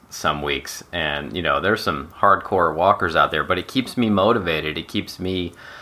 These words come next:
wanting to do better and to improve, to eventually, you know, try and be, be one of those people at the top. And even if you don't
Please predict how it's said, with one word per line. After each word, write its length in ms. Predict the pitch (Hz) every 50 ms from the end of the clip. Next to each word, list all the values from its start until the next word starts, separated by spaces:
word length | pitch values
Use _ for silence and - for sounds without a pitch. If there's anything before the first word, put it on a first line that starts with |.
| - - - - -
wanting 340 | 76 82 90 92 90 90 87
to 320 | - - 90 82 80 80
do 220 | 76 71 92 90 78
better 420 | 73 85 90 98 95 82 76 67
and 220 | 57 78 87 85
to 160 | - 95 87 78
improve, 460 | 71 - - 113 113 110 101 90 -
to 160 | - 95 87
eventually, 720 | 80 78 85 90 95 - - 95 85 87 85 82 80 78
you 120 | - 78 90
know, 160 | 82 78 76
try 300 | - - - 92 87 87
and 160 | 87 82 78
be, 300 | 87 87 87 87 87 90 - - - - - - - - - - - _ _ _
be 140 | 95 92 92
one 180 | 90 95 98
of 60 | 98
those 160 | 98 98 95 -
people 260 | 110 101 101 101 98
at 120 | 95 -
the 80 | 85 -
top. 520 | - 107 107 127 110 73 65 - - - _ _ -
And 400 | 95 95 92 95 95 98 - - - _ _
even 240 | 117 123 131 143 139
if 140 | 123 - -
you 80 | 120
don't 340 | 107 101 107 107 107 104 -